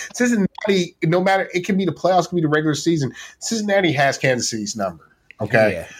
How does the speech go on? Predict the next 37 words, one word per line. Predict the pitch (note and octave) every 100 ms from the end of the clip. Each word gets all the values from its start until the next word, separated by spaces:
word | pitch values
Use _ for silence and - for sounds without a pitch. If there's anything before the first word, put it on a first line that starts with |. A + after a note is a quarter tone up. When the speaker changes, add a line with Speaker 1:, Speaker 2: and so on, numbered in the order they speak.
| -
Speaker 1:
So, | - D#3+ C#3+ B2 B2+ - _
so | D3 D#3+ C#3+ C3
they | A#2+ D#3+
can, | D#3+ D#3+
so | - C#3+
Pittsburgh | C#3 G3+ G#3 - F3+ D#3+ D#3 C#3+
can, | - C3+ A#2
can, | A2 B2+ A#2 - -
can | C3 B2+
maybe | B2+ A#2 A2 G#2 -
scra-, | - - B2 -
you | B2+ B2+
know, | A2+
can, | - G#2 G#2
can | G#2 G2
split | - C3 B2
a |
win, | A2+ A#2 A#2
split | - - C#3 C3
wins | A#2 G#2 G#2
there. | A2+ G2+ F2+ - - - -
They | B2
could | B2
probably, | - C#3+ C3 C3+
you | C3
know, | A#2+
who | D#3
knows? | F3 F3 G#2+
Maybe | G#2 C#3+ C#3+
they, | C3+ C#3
they, | A#2+ C3+ -
maybe | A#2+ A2+ C#3+
they | C#3+ C#3
mess | C#3+ C#3
around | C#3+ C#3+ D3 C#3+
and, | C3 C3
and, | C3 A#2+